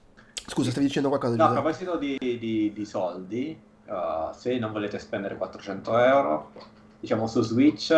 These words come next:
Speaker 2: per il ventennale sono tutti scontati gli sciante che sono sulla piattaforma, e tra cui quello di cui parleremo stasera, a cinque euro e ottanta lo mettono, che rispetto a quattrocento euro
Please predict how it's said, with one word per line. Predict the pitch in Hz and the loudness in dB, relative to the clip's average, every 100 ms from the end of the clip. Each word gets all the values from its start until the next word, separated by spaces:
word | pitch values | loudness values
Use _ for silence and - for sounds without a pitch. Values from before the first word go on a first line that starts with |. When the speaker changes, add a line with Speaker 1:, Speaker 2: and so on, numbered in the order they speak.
| 160 151 | 8 6
Speaker 2:
per | - 92 | 4 -4
il | |
ventennale | 92 92 117 123 113 131 | -6 -6 -4 0 0 0
sono | 123 98 95 | -4 -12 -12
tutti | 120 - 107 | -12 -8 -10
scontati | - 101 95 113 98 95 90 | -10 -12 0 4 4 2 -8
gli | 87 | -12
sciante | - - 92 92 92 | -8 -6 -6 -8 -12
che | 87 82 82 | -10 -12 -10
sono | - 82 78 - 82 50 - - - - | -12 -10 -10 -10 -10 -12 -14 -18 -20 -20
sulla | - 107 95 | -12 -6 -6
piattaforma, | 98 - 120 120 120 127 143 143 - | -4 -2 0 2 2 2 4 4 4
e | 110 | 2
tra | 113 110 | 2 2
cui | 139 104 | 0 0
quello | - 113 92 | 0 -2 -2
di | 104 | -4
cui | - | -2
parleremo | 95 95 95 - | -2 -2 -4 -4
stasera, | 147 - 104 113 131 - - - - - - _ | -2 0 2 4 4 4 -6 -20 -20 -20 -20 _
a | 113 107 107 - | 4 4 4 -4
cinque | - 151 - - 139 | -4 -4 -4 0 4
euro | 123 123 117 | 6 4 0
e | |
ottanta | - 98 87 92 98 - 92 90 - 107 | -2 -2 -2 -4 -12 -8 -4 -4 -6 -14
lo | 92 | -12
mettono, | 90 - - 95 95 | -12 -12 -14 -12 -12
che | 104 | -10
rispetto | 101 104 120 113 110 98 | -8 -4 -2 -2 0 4
a | 98 95 | 6 4
quattrocento | - 104 101 - 98 - 95 | 0 -6 -6 -6 -8 0 2
euro | 92 95 | 2 0